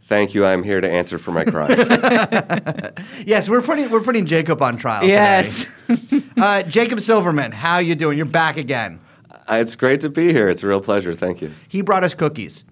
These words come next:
Speaker 3: He did. He brought us cookies. I had one, and I feel fucking jacked.
Speaker 2: You, jacked?
Speaker 3: Yeah, on sugar.
Speaker 2: Okay.
Speaker 3: Wait, does that not work that
Speaker 2: That's
Speaker 3: way?
Speaker 2: kinda more of, like, a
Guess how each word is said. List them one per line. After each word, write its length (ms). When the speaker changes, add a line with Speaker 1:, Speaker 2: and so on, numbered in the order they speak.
Speaker 3:
He 220
did. 320
He 60
brought 200
us 160
cookies. 340
I 120
had 160
one, 260
and 100
I 100
feel 360
fucking 440
jacked. 520
Speaker 2:
You, 220
jacked? 720
Speaker 3:
Yeah, 380
on 100
sugar. 560
Speaker 2:
Okay. 240
Speaker 3:
Wait, 120
does 120
that 140
not 180
work 180
that 160
Speaker 2:
That's 20
Speaker 3:
way? 180
Speaker 2:
kinda 160
more 180
of, 60
like, 180
a 320